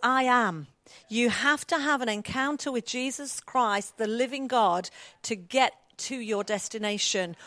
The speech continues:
or for anything on your road to be turned around. Tragedy to triumph, difficulty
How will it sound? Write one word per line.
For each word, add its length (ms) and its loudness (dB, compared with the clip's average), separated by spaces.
or 200 6
for 180 2
anything 520 0
on 140 4
your 240 2
road 640 2
to 120 0
be 120 -6
turned 400 -2
around. 540 -2
Tragedy 540 0
to 140 -6
triumph, 880 0
difficulty 920 -2